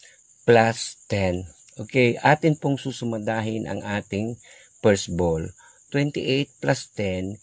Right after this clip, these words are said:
is equals to thirty-eight. Tama po ba? Twenty-four plus ten is equals to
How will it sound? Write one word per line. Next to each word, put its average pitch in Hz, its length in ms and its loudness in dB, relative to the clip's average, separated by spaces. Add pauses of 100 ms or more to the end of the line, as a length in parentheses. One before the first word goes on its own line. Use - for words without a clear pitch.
(280)
is - 160 -10
equals 101 640 -2
to 92 240 0 (560)
thirty-eight. 95 640 0 (800)
Tama 110 320 0
po 117 160 -6
ba? 87 320 -4 (1700)
Twenty-four 110 800 4
plus 143 320 2
ten 95 480 -4 (320)
is - 160 -10
equals 104 640 -6
to 92 240 -6